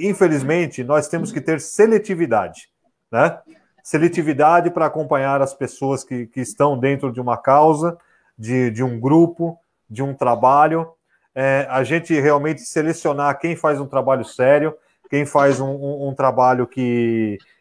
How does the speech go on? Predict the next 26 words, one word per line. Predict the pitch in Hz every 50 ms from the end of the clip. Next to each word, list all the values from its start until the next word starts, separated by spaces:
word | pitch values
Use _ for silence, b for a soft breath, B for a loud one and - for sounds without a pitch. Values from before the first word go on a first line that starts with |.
| _ _ _
que | _ 123 123 127 123 123 123 123 120 120 120
não | 131 127
seja | 131 - 143 135 127 139
por | - - 135
interesse | 135 131 131 143 127 123 135 135 131 - -
próprio, | - 131 135 151 160 160 - 175 175 175 180 _ _ _ _ _
né? | _ 120 135 160 165 165 - B B B B B B B
É, | - 123 131 131 131 131 127 127 127 113
a | 131 127 117
gente | 117 175 175 175 170
verifica | 151 170 156 156 - - 170 165 170 170 139 131
isso, | 143 175 175 175 175
a | 147
gente | 143 170 175 170 -
sabe, | - 165 160 170 170 160 151
não | 160 175
precis-, | 170 - - 180 156 147 160 170
não | 151 147 151 165 175
precisamos | 160 - 170 147 143 160 160 156 -
falar | - 147 147 143 139 143
nomes, | 127 143 170 185 185 196 208 202 - - - - _ _ _ _ _ _
é, | - 131 139 143 143 143 143 139
mas | 139 151 160 156 156 160
muita | 175 214 214 220 196 165
gente | 151 175 170 170 - 175
aparece | 165 - 156 151 143 156 170 196 190 190 - - 240 233 233